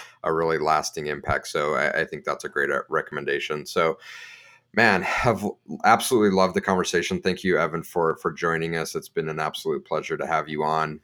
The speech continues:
Um, please go check out what Evan is building at Core. It, it really is revolutionary and, and changing the way businesses think and, and making them more innovative. You can go read more on his website, core consulting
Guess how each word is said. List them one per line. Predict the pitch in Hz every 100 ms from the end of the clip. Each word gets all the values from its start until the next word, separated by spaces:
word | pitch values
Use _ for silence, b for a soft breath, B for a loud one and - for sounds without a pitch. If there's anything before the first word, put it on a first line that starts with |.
| _
Um, | 82 82 80 78 76 - b b b b b
please | - 131 139 127
go | 135
check | 101 113 -
out | 95 82
what | 90
Evan | - 85 87
is | 80
building | - 85 80 82
at | 80
Core. | - 87 85 82
It, | 80 -
it | 92 90
really | 101 101 87
is | 82 82 90
revolutionary | 85 78 80 - 87 82 82 80
and, | 80 76
and | 78 80 78 -
changing | - - 98 95 92 85
the |
way | 80 82
businesses | - 80 82 80 - 76
think | - 80 78 76
and, | 80 78 73 B B -
and | 92
making | 90 87 90
them | 87 82
more | 82 80
innovative. | 82 82 85 80 82 82 -
You | 82
can | - 85
go | 85
read | 80 80 78
more | 78 80
on | 76
his | 82 78 76 76
website, | 82 78 - 80 -
core | 82 78
consulting | 80 71 78 - 76 73